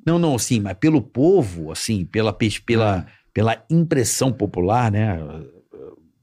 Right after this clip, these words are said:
Speaker 1: São Paulo, eu acho que ele é mais tranquilo em relação ao Rio, de ter menos essas co-, eh, esse confronto. Pô, o Rio tem bala traçante pra caralho.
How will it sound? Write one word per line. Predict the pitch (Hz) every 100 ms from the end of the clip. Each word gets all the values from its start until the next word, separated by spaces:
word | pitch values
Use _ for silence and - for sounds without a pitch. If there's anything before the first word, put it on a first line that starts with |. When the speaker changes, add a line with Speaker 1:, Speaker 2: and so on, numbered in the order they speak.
| 87 - - _ _ -
Speaker 1:
São | - 127 113
Paulo, | - 131 151
eu | 127 123
acho | 131 -
que | 120
ele | 117
é | 113
mais | 117 110
tranquilo | - 107 95 - 113 160 147 95 - _ _ _ _ -
em |
relação | 101 110 98 113
ao | 98
Rio, | 78 123 156 101
de | 92 95
ter | 107
menos | 110 117 95 -
essas | - - 95
co-, | -
eh, | 104 104 101 98 101
esse | -
confronto. | 113 104 - 107 131 117 -
Pô, | 110
o | -
Rio | 120
tem | -
bala | 208 180 147
traçante | 110 - 127 -
pra | 101
caralho. | 92 87 104 90 85